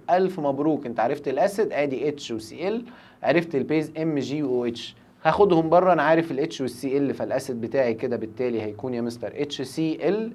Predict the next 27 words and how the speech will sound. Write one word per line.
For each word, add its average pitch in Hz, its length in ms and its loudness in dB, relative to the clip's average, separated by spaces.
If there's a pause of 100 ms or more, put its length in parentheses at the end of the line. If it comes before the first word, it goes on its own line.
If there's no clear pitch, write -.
(140)
ادي 123 240 -2
الاسيد. 160 420 -2 (880)
فين 120 200 -4
القلم؟ 131 460 -2
اهو. 123 180 -8 (1600)
والبيز 170 480 6
يا 147 80 6
مستر 165 380 4
هيكون 120 520 0
ام 117 240 2
جي 151 380 0 (220)
تو 127 160 2
بوزيتيف 160 540 0 (480)
وال 120 180 2
او 127 200 4
اتش 135 320 0
وان 113 200 0
نيجاتيف، 160 480 2
سيزورز 139 480 2
وان 127 240 2
وتو، 113 400 -2
يبقى 110 260 0
ام 110 140 -2
جي 117 220 -4
او 110 120 0
اتش 117 200 -6
باي 110 380 0